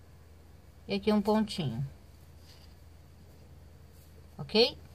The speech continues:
E é só costurando assim, dessa forma, ó. Pega um pontinho, um pontinho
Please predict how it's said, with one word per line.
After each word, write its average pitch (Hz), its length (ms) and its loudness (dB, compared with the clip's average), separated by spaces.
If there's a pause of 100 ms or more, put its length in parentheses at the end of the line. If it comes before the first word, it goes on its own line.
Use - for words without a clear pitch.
(2000)
E 214 60 -2
é 220 40 0
só 262 160 2
costurando 262 540 0
assim, 226 340 -2 (140)
dessa 196 260 -2
forma, 185 460 2
ó. 139 220 -10 (140)
Pega 180 220 -4
um 180 100 0
pontinho, 262 720 0 (480)
um 185 140 -4
pontinho 254 720 -2